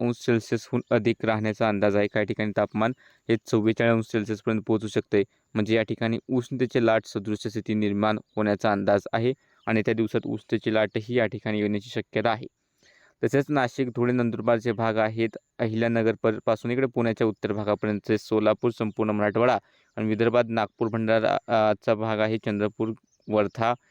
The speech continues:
यवतमाळ हा पट्टा आहे किंवा वाशिमपर्यंतचा भाग असेल, या ठिकाणी तापमान हे साधारणतः, अ, एक्केचाळीस ते बेचाळीस अंश सेल्सिअस दरम्यान राहण्याची शक्यता आहे. त्यातल्या त्यात नंदुरबारकडे तापमान हे चव्वेचाळीस अंश सेल्सिअसपर्यंतसुद्धा जाऊ शकते.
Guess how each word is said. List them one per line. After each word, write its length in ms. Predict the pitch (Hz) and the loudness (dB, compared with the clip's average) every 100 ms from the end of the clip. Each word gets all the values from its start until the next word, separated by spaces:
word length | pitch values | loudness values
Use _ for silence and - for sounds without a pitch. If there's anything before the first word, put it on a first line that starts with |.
| _ _ | _ _
यवतमाळ 600 | 110 107 110 - 113 117 - _ _ _ _ _ | 0 2 2 2 0 0 -2 _ _ _ _ _
हा 120 | - | -4
पट्टा 300 | 120 113 - | -2 -2 0
आहे 240 | 107 110 117 - _ _ _ | -2 0 -6 -8 _ _ _
किंवा 140 | 120 | 2
वाशिमपर्यंतचा 760 | 113 107 123 110 117 113 107 113 | 2 0 -4 -2 0 0 -2 -2
भाग 200 | 107 107 | 0 2
असेल, 280 | 104 - 120 - _ _ _ _ _ _ _ | 2 0 -4 -6 _ _ _ _ _ _ _
या 140 | 123 123 | -2 2
ठिकाणी 340 | 127 123 123 123 | 2 2 2 0
तापमान 420 | 117 117 113 98 - _ _ | 0 0 -2 -2 -8 _ _
हे 80 | 110 | -4
साधारणतः, 640 | 123 110 110 123 113 101 - _ _ _ - | 2 2 2 0 2 0 -2 _ _ _ -2
अ, 220 | 107 107 - | 0 0 0
एक्केचाळीस 600 | 123 - 123 113 127 127 - - - | -6 -2 0 4 2 2 -2 -18 -4
ते 60 | 123 | 2
बेचाळीस 520 | 120 107 117 117 - | 2 2 0 0 -2
अंश 240 | 117 110 | -6 -2
सेल्सिअस 380 | 113 110 - 110 | 0 0 0 0
दरम्यान 300 | 107 110 110 | 0 0 0
राहण्याची 320 | 107 101 110 | 0 -2 -4
शक्यता 240 | - 110 110 | -2 0 2
आहे. 100 | 113 | 2
त्यातल्या 220 | 117 117 | 0 0
त्यात 140 | 117 113 | 0 0
नंदुरबारकडे 640 | 117 107 107 110 - 107 | 0 0 2 0 0 0
तापमान 360 | 113 101 107 98 - _ _ _ | 0 0 0 -2 -4 _ _ _
हे 220 | 110 113 120 _ _ _ _ _ - | 2 2 2 _ _ _ _ _ -2
चव्वेचाळीस 500 | 120 117 117 120 120 | 2 2 2 0 0
अंश 160 | 117 110 | -2 -2
सेल्सिअसपर्यंतसुद्धा 1200 | 113 107 113 113 - - - 110 110 - 117 | 0 0 2 0 -2 -10 -2 0 0 -2 0
जाऊ 240 | 110 104 101 | 2 2 2
शकते. 460 | - - - 113 | -2 -10 -12 -12